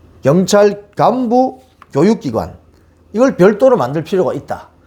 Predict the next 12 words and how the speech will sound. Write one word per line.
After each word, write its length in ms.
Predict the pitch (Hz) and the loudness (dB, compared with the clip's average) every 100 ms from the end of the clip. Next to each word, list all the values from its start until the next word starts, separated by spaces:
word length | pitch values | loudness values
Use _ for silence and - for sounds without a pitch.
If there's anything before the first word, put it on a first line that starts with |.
| _ _ _ _ - | _ _ _ _ -20
어, 100 | - | -6
이런 280 | 208 226 262 | 0 2 4
어떤 480 | 208 - 135 117 95 _ _ _ | 2 2 -2 -2 -12 _ _ _
주장이 360 | 131 170 170 | -4 -2 -2
나오면서 600 | 117 117 139 104 87 85 123 - - _ - | -4 -4 -4 -4 -6 -8 -10 -20 -20 _ -4
경찰대 720 | 147 190 208 214 202 214 214 - _ _ _ - _ - - | 0 2 4 4 4 2 2 -8 _ _ _ -20 _ -20 0
폐지론, 560 | 214 190 208 101 - - _ _ _ _ | 0 2 0 -2 -4 -20 _ _ _ _
폐지론 480 | 185 185 185 180 120 | -4 -4 -2 -4 -2
여론에 520 | 123 139 151 180 208 - - | -2 0 -2 -4 -8 -20 -6
불이 180 | 175 202 | -2 -2
붙고 220 | 139 110 | -2 -6
있습니다. 400 | 95 95 87 - | -8 -10 -12 -14